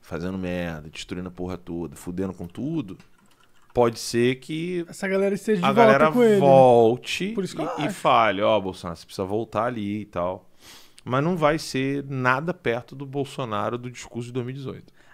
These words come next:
Speaker 2: Ah, não, ele volta como capacho, né?
Speaker 1: É, é.
Speaker 2: Se ele voltar, né? Ele só
Speaker 1: É.
Speaker 2: volta se ele for aceito novamente, mas,
Speaker 1: É.
Speaker 2: mas eles vão
Speaker 1: Mas
Speaker 2: falar: "Ó,
Speaker 1: difícil.
Speaker 2: já viu o que acontece quando você, você para de, de nos obedecer. Então
Speaker 1: É.
Speaker 2: agora a gente vai te reestabilizar, reabilitar,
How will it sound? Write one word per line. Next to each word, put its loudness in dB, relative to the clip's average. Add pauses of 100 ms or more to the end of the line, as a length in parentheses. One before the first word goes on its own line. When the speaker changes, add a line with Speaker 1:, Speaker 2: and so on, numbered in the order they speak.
(140)
Speaker 2:
Ah, -2
não, 2
ele 2
volta 0
como -4
capacho, 0
né? -4
Speaker 1:
É, -8
é. -14
Speaker 2:
Se -4
ele 0
voltar, 0
né? -10
Ele -2
só 2
Speaker 1:
É. -6
Speaker 2:
volta 0
se -10
ele -6
for -4
aceito -6
novamente, 0
mas, 0
Speaker 1:
É. -14 (320)
Speaker 2:
mas 2
eles 4
vão 0
Speaker 1:
Mas -4
Speaker 2:
falar: 8
"Ó, 6
Speaker 1:
difícil. 8
Speaker 2:
já 12
viu 12
o 10
que 6
acontece 10
quando 0
você, 6 (320)
você 2
para 10
de, 2
de 2
nos 4
obedecer. 2 (440)
Então 2
Speaker 1:
É. 2
Speaker 2:
agora 8
a 10
gente -2
vai 6
te -6
reestabilizar, 4
reabilitar, 4